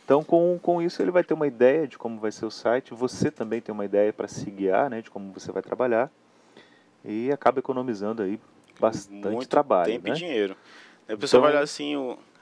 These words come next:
Speaker 2: "Ah, mas tá tudo branco e preto, coisa feia." Cara, isso aqui não é pra ser bonitinho, isso aqui é pra ser eficiente. Então você vai olhar, vai, vai ser aqui, né, pessoal? A gente identifica os pontos chaves que você quer fazer no teu site e se tiver alguma coisa estranha, aí você consegue mudar, porque isso aqui você pode apagar,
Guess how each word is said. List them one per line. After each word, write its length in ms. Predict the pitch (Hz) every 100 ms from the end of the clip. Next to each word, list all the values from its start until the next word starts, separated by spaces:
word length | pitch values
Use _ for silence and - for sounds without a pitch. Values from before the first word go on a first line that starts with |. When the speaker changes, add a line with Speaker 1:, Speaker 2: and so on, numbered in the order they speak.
| _
Speaker 2:
"Ah, 180 | 208 220
mas 440 | 160 156 - - - _
tá 160 | 208 208
tudo 300 | 233 233 214
branco 400 | 107 135 - 175
e 40 |
preto, 460 | - 127 180 160 156
coisa 280 | - 214 208
feia." 460 | - - 165 147 - _ _ _ _
Cara, 260 | 131 135
isso 140 | 104 120
aqui 180 | -
não 100 | 139
é 80 | 131
pra 120 | 139
ser 120 | 156 139
bonitinho, 420 | 151 180 - 113
isso 120 | -
aqui 140 | 107
é 20 | 113
pra 140 | 120
ser 380 | - - 131 170 _ _ -
eficiente. 680 | - - - 139 107 - - - _
Então 120 | 110
você 160 | -
vai 180 | 110 127
olhar, 420 | 156 127 156 170 _
vai, 200 | 113 120 117 -
vai 120 | 131
ser 240 | - 127
aqui, 220 | 120 147
né, 100 | 170
pessoal? 160 | 165 -
A 20 |
gente 120 | 120
identifica 580 | 131 147 - 147 - 165 - - - -
os 160 | 135
pontos 320 | - 160 185
chaves 440 | 196 - 147 202 -
que 60 |
você 220 | 185 180 175
quer 140 | 151
fazer 240 | - 135
no 60 | 135
teu 100 | 151
site 560 | - 135 143 - - 226 - - -
e 80 |
se 160 | - 185
tiver 260 | - 180 160
alguma 180 | 156
coisa 220 | 160 160 156
estranha, 320 | - 147 165
aí 120 | 160
você 200 | 170 -
consegue 320 | 190 165 160
mudar, 300 | 180 208 151
porque 140 | - 151
isso 120 | -
aqui 100 | 196
você 140 | 220
pode 180 | - 151
apagar, 640 | 151 120 104 120 139 107